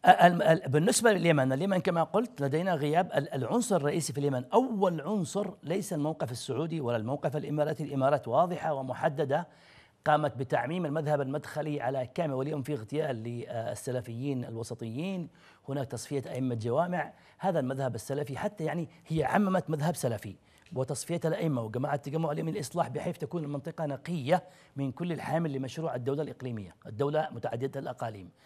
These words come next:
قامت ببناء جيش ومؤسسات أمنية غير تابعة للسلطة، استولت على الجزر، على منابع النفط تحت محاربة الإرهاب، تقوم بعمليات مصطنعة ووهمية أو تترك فراغ للجماعات القاعدية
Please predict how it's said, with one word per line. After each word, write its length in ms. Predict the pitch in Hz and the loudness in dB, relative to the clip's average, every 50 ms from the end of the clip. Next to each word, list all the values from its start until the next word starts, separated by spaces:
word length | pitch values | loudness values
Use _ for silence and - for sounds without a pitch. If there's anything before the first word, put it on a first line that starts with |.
| - - - - - - | -20 -20 -20 -20 -8 0
قامت 360 | - 170 175 180 175 113 113 | 2 4 4 4 2 -2 -2
ببناء 400 | 117 143 131 143 147 165 170 156 | -6 -6 -4 -4 -2 -2 -2 -2
جيش 500 | 127 135 160 170 175 139 - - - - _ _ - | -2 -2 -2 -4 -4 -6 -8 -8 -10 -12 _ _ -10
ومؤسسات 520 | - 123 131 151 139 135 - - 156 - | -8 -6 -4 -4 -6 -6 -4 -6 -6 -6
أمنية 420 | - - 143 143 151 156 165 175 160 | -6 -8 -6 -6 -4 -4 -4 -4 -4
غير 180 | 123 139 175 | -2 -2 -2
تابعة 340 | 156 - 165 143 147 147 147 | -2 0 -2 -2 -2 -2 -4
للسلطة، 440 | 156 135 - - 110 101 - 101 - _ _ - - - - - - | -4 -6 -8 -10 -12 -10 -10 -14 -14 _ _ -20 -20 -20 -18 -10 -6
استولت 440 | 135 120 - - 147 151 170 156 - | -6 -4 -2 2 4 4 4 6 4
على 140 | 135 143 151 | 2 2 2
الجزر، 320 | 131 143 135 113 110 101 - - - | 2 0 -2 -2 -2 -6 -6 -8 -6
على 120 | - 131 131 | -4 -2 -2
منابع 320 | 131 151 160 156 156 131 | 0 0 0 0 0 -2
النفط 280 | 147 156 156 127 - - - | -2 -2 -4 -4 -6 -4 2
تحت 320 | - 185 143 - - - - | 2 2 2 2 -6 -8 -10
محاربة 380 | 131 - 143 147 147 143 127 120 | -4 0 2 2 2 0 -2 -6
الإرهاب، 380 | 117 113 113 110 104 110 98 92 - _ _ _ - - - _ - | -8 -10 -8 -8 -8 -8 -8 -10 -14 _ _ _ -20 -20 -18 _ -2
تقوم 320 | - 151 - 175 202 175 | -2 -2 0 0 -2 0
بعمليات 640 | 151 156 131 131 143 147 143 147 156 165 156 151 - | 0 0 0 0 0 0 0 0 4 4 2 2 2
مصطنعة 600 | 139 143 127 - - 151 151 156 139 151 156 139 | -2 -4 -4 -4 -4 -2 -2 0 2 2 2 2
ووهمية 600 | 135 135 135 117 117 135 160 165 160 165 170 - - - - | 2 2 0 -2 -2 -4 -4 -2 -4 -4 -4 -6 -6 -2 0
أو 120 | 147 151 | 2 2
تترك 400 | - - 160 156 160 151 143 - | 2 0 -4 -4 -4 -6 -6 -4
فراغ 380 | - 139 127 135 131 127 110 110 | -2 0 2 4 4 4 2 0
للجماعات 540 | 113 117 117 110 117 117 127 127 139 143 139 | -4 -6 -6 -6 -6 -4 -4 -4 -4 -4 -4
القاعدية 560 | 123 - - 135 120 117 120 131 151 160 | -6 -6 -6 -6 -6 -4 -6 -6 -6 -8